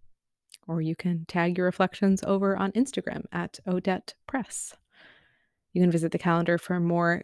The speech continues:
creative classes and events, and keep reading to learn about a retreat I'll be leading a session in, uh, this spring for women identifying folks and non-binary business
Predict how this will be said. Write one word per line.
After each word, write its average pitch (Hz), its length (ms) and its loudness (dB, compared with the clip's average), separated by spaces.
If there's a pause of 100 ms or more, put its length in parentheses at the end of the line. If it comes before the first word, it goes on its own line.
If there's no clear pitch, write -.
creative 165 360 -4
classes 208 420 6
and 190 80 2
events, 269 460 2
and 196 280 4
keep 220 180 2
reading 220 240 8
to 202 140 0
learn 196 240 4
about 180 280 2
a 170 40 -4
retreat - 520 -2 (100)
I'll 190 120 8
be 185 320 2 (420)
leading 196 320 6
a 175 40 -2
session 226 440 4
in, 220 340 6 (420)
uh, 180 300 2
this 175 180 2
spring 185 480 4
for 170 440 -2
women 190 300 2
identifying 180 580 0
folks - 360 -2
and 170 220 -4
non-binary 165 1000 -4
business 214 360 -2